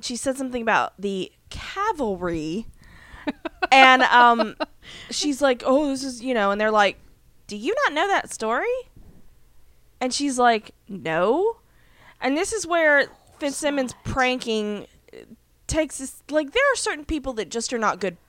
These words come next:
Speaker 1: at pranks.
Speaker 2: Oh my God.
Speaker 1: They either go way too far or not far enough, and it's just, they're just bad at it.
Speaker 2: Well,
Speaker 1: And
Speaker 2: they're
Speaker 1: these children are bad at it.
Speaker 2: Okay, so,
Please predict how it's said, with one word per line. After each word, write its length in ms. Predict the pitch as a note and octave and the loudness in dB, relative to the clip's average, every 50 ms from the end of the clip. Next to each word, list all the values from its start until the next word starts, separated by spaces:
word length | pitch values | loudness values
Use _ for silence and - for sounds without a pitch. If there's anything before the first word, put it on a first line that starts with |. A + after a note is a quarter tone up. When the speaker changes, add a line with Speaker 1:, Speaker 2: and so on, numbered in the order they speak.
| - - | -8 -6
Speaker 1:
at 160 | G3 D#3 - | -6 -6 -4
pranks. 300 | - F#3 D#3+ C3+ - - D4 | -6 -6 -6 -6 -8 -6 -6
Speaker 2:
Oh 100 | C#4 C4 A#3+ | -4 -4 -4
my 140 | A3+ A3 G#3 | -6 -6 -8
God. 460 | G3 G#3 G3 F#3+ F#3+ G3 G3+ G3+ G3+ | -8 -6 -6 -4 -2 -2 0 0 0
Speaker 1:
They 60 | C4 C4+ | -2 0
either 240 | C4+ C#4 C4 C#4+ C#4 | -2 -2 -2 0 2
go 180 | B3 A#3+ A3+ | 2 2 2
way 280 | G3+ G3+ A#3+ D#4 G#4 A4+ | 2 2 0 0 0 -2
too 240 | A4 - A#4 A#4 G#4+ | -2 -2 -2 -2 -2
far 640 | - E4 C#4+ A#3 G#3+ G#3 G3+ G3 G3 G3 G#3 G3 - _ _ - _ _ _ _ _ _ _ _ _ _ _ _ - | -2 -2 0 2 2 2 2 2 0 -2 -4 -6 -12 _ _ -20 _ _ _ _ _ _ _ _ _ _ _ _ 0
or 120 | B3+ B3+ | 0 2
not 220 | C4 B3+ B3+ B3+ B3 | 4 4 4 2 2
far 240 | - C#4+ C4+ C4+ | 0 0 0 0
enough, 520 | C#4 B3 F#3+ F3 F3 D#3+ E3 F3 - - _ _ _ | 0 0 0 0 0 0 -2 -4 -6 -14 _ _ _
and 120 | G3+ G#3+ G#3+ | -2 0 0
it's 180 | G#3 G3+ - | -2 -4 -4
just, 340 | - A3+ A3 G3+ - - - - - - - - - - - | -4 -4 -4 -4 -6 -10 -16 -20 -20 -20 -20 -20 -20 -10 -6
they're 140 | - C4 C4+ | -4 -4 -4
just 240 | C4 E4 E4+ - - | -4 -4 -6 -2 0
bad 240 | C#4+ B3+ A#3 G#3 F#3 | 2 4 4 4 4
at 160 | D#3 C#3 C#3+ | 4 2 2
it. 60 | - F4 | 2 4
Speaker 2:
Well, 100 | F#4+ F#4 | 4 4
Speaker 1:
And 140 | A#3 A#3 | 4 4
Speaker 2:
they're 180 | F#4 F#4+ G4 F#4 | 4 6 6 6
Speaker 1:
these 220 | D4+ C#4+ D4+ E4 - | 4 2 -2 -2 -2
children 420 | - - E4+ C#4 C4+ B3 B3+ B3 B3 | -2 0 0 0 0 0 -2 -2 -2
are 80 | A#3 G#3+ | -2 2
bad 280 | G3 F3+ D3+ C#3 - | 4 4 4 4 2
at 180 | G#2+ A#2+ A2+ F#2 | 0 -4 -4 -4
it. 160 | B2+ B2+ - - - - - _ - | -4 -6 -6 -10 -16 -20 -20 _ -2
Speaker 2:
Okay, 420 | C#4+ E4 F4 D#4+ - F#4 G4 D#4+ D4 | 0 0 2 2 4 4 6 6 4
so, 540 | C#4+ - - - F4 D#4 C#4+ C4 A#3 - | 2 -2 -2 2 4 6 6 6 4 2